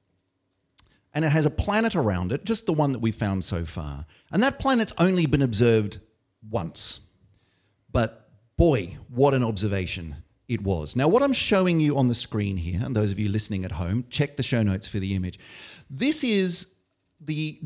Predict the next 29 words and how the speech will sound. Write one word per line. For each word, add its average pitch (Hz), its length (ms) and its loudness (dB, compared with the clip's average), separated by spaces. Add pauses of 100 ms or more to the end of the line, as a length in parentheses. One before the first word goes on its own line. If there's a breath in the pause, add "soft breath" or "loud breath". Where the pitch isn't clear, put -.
data 208 420 0
that 151 220 -2
one 151 220 2
would 120 180 -4
get 110 240 -2
when 117 180 0
one 117 200 0
sees 139 460 -4
the 135 80 -2
planet 117 440 -6
going 113 300 0
in 113 160 2
front 139 600 -2
of 87 440 -8 (140)
its 113 180 -10
host - 460 -6
star. 80 520 -8
It's - 140 -10
a 175 40 -8
transit 165 680 -2
light 110 400 -2
curve, 78 300 -10 (100)
right? 117 240 -6
What, 185 300 -2
what 180 200 -4
you're 180 120 2
seeing 170 420 0
here 90 340 -6 (720 soft breath)
is 139 380 0